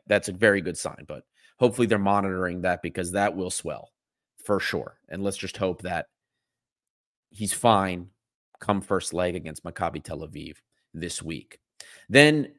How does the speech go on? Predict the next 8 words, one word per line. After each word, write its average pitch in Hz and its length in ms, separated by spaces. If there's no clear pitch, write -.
four 202 320
minutes 185 400
after 135 340
that, - 280
Masouras 160 540
gets - 180
karate 104 720
kicked - 460